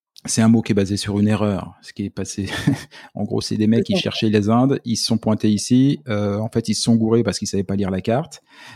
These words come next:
Speaker 1: mais du coup, ils ont décidé que, que les gens qu'ils avaient croisés, c'était les Indiens. À la limite, why not ? C'est-à-dire que tu crois vraiment que t'es en Inde,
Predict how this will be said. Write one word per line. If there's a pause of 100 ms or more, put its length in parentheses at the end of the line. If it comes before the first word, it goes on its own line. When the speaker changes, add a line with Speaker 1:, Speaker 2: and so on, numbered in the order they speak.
(100)
Speaker 1:
mais
du
coup,
ils
ont
décidé
que,
que
les
gens
qu'ils
avaient
croisés,
c'était
les
Indiens.
À
la
limite, (800)
why
not ? (200)
C'est-à-dire
que
tu
crois
vraiment
que
t'es
en
Inde,